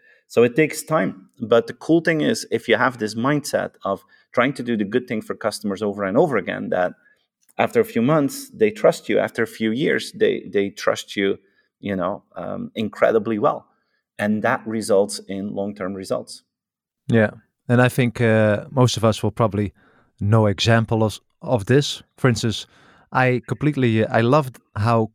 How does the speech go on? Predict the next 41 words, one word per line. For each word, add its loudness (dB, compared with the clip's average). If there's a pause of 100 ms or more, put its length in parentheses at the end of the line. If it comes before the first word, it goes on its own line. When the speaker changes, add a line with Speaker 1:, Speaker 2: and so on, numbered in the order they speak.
Speaker 2:
Coolblue, 4 (120)
the -4
technology -2
company, -4
uh, -8 (140)
does -4 (440)
their 2
customer 0
service, 0
for -6
instance. -10 (600)
And -2
because 2
of -8
that, 2
when 2
I, 4
whenever 0
I 2
have -2
a -8
problem 0
or 0
I 0
need -2
to -10
return 0
an -2
item -2
or -2
I -2
have -4
a -10
question -4
or -8
whatever, -2 (560)
I 2
just -2
call 4
them -2
and -2